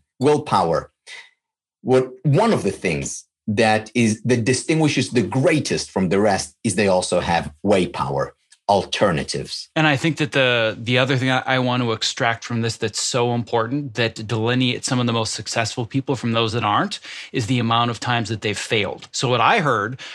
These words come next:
Speaker 2: was that plan A failed, so plan B failed, and then plan C failed, but we're so afraid of failure. And if you talk about biographies, like, it's so funny that you brought up the Phil Jackson and Michael Jordan thing, 'cause I've been watching The Last Dance on Netflix.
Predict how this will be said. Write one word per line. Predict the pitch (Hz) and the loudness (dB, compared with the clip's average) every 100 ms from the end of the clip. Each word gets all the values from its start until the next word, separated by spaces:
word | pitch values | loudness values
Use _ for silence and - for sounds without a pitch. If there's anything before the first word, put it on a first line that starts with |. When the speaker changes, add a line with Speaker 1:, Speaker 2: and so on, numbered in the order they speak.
| - - | -8 -2
Speaker 2:
was | 143 | 0
that | 139 - _ | 0 -4 _
plan | - 156 190 | -2 2 2
A | 202 156 | 2 0
failed, | - 190 131 90 131 - _ _ | 0 0 2 0 -4 -12 _ _
so | - 147 | -2 -2
plan | - 170 175 | 0 2 2
B | 139 196 | 2 0
failed, | 233 147 113 107 113 | 0 2 2 2 0
and | 131 | 0
then | 147 | 0
plan | 143 160 151 | 0 0 0
C | 139 247 | 0 -2
failed, | 247 160 135 | 0 0 2
but | 147 | 0
we're | 151 | 0
so | 135 220 | 0 0
afraid | 175 - 185 269 | 0 0 0 2
of | 233 | 0
failure. | - 113 101 85 120 - - - | 0 0 0 -4 -6 -12 -14 -2
And | 156 | 0
if | |
you | 147 160 | 0 0
talk | 170 190 | 2 2
about | 190 175 | 2 2
biographies, | 131 135 120 120 117 131 127 | 2 2 2 0 -2 -2 0
like, | 123 117 - | 0 -2 -4
it's | 139 - | -6 -4
so | - 143 | 0 0
funny | 131 139 | 2 2
that | 131 | 2
you | 127 | 0
brought | 117 123 120 | 0 2 2
up | 127 | 0
the | - 107 | -4 -4
Phil | - 127 | -2 0
Jackson | 110 117 110 - 123 110 - - | 2 0 0 -2 -2 -4 -8 -12
and | - | -2
Michael | 123 127 120 | 0 0 -2
Jordan | 104 127 180 131 | 0 0 2 0
thing, | 110 104 | -2 -4
'cause | 101 110 | -2 -2
I've | 110 | -2
been | 113 | 0
watching | 107 123 131 113 | 0 0 0 -2
The | |
Last | 104 113 117 - | 2 2 0 -2
Dance | 120 117 123 | -2 -2 -2
on | 120 104 | -2 0
Netflix. | 151 220 110 90 - | 0 0 -2 -4 -6